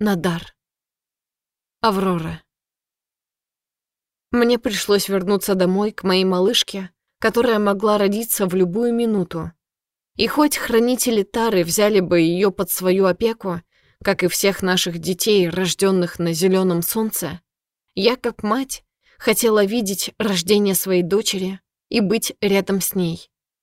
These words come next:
Маргал остался следить за нашей старшенькой Надаре, потому что она могла выкинуть такое,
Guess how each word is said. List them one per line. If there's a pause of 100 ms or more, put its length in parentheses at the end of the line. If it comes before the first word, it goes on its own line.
(440)
Маргал
остался
следить
за
нашей
старшенькой
Надаре, (480)
потому
что
она
могла
выкинуть
такое,